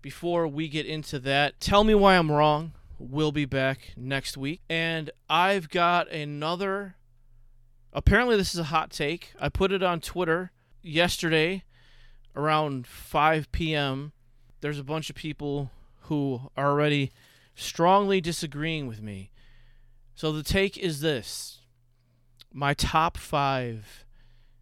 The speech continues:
players in the N F L with the best chance to win the M V P award are Aaron Rodgers, Pat Mahomes,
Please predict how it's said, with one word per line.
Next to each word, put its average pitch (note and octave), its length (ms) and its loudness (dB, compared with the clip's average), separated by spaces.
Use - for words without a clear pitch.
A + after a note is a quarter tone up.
players C3 560 -2
in D3 140 -6
the D3 120 -2
N D#3 140 0
F D#3 120 -4
L C3+ 340 0
with D3 260 -2
the C3+ 200 -6
best C#3+ 540 -2
chance - 720 -6
to F3+ 260 -4
win F3 640 -2
the D3 180 -4
M E3+ 140 -2
V F#3 160 -4
P G3+ 240 -4
award C3+ 560 -2
are A#2+ 440 0
Aaron C3 300 -2
Rodgers, C#3+ 760 0
Pat C3 220 -4
Mahomes, E3 720 -4